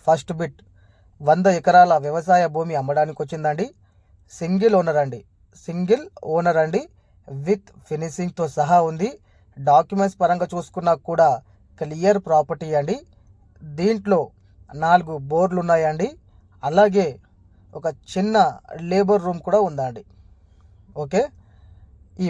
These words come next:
ప్రాపర్టీ వచ్చేసి కర్ణాటక స్టేట్ అండి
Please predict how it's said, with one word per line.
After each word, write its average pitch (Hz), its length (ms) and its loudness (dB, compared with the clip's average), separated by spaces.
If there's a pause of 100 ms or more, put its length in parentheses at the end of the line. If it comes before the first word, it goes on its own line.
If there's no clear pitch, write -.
(120)
ప్రాపర్టీ 175 420 4
వచ్చేసి 196 380 -4 (920)
కర్ణాటక 170 580 2
స్టేట్ 185 400 -2
అండి 180 200 0